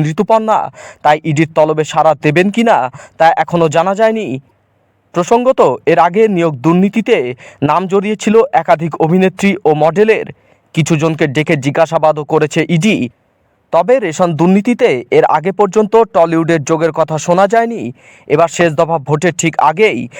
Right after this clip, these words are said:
রেশন দুর্নীতিতেও জুড়ল তারকার নাম। উল্লেখ্য, গত অক্টোবর মাসে রেশন দুর্নীতির মামলায় রাজ্যের প্রাক্তন খাদ্যমন্ত্রী জ্যোতিপ্রিয়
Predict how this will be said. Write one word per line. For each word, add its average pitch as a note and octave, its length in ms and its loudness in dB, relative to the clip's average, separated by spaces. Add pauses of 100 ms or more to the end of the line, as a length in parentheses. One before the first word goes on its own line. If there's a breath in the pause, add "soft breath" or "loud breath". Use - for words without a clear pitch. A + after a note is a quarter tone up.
(200 loud breath)
রেশন A3+ 280 0 (100)
দুর্নীতিতেও G3 540 0 (120)
জুড়ল E3+ 180 0 (140)
তারকার F3+ 360 0 (100)
নাম। F3 160 2 (640)
উল্লেখ্য, A#3 440 2 (200)
গত D#3+ 120 0 (200)
অক্টোবর G#3+ 400 0
মাসে A3 200 0 (120)
রেশন F3+ 240 0 (120)
দুর্নীতির F3 420 2
মামলায় E3+ 480 0 (380 loud breath)
রাজ্যের E3 400 2
প্রাক্তন F#3 320 0 (100)
খাদ্যমন্ত্রী G3+ 560 0 (100)
জ্যোতিপ্রিয় E3 540 0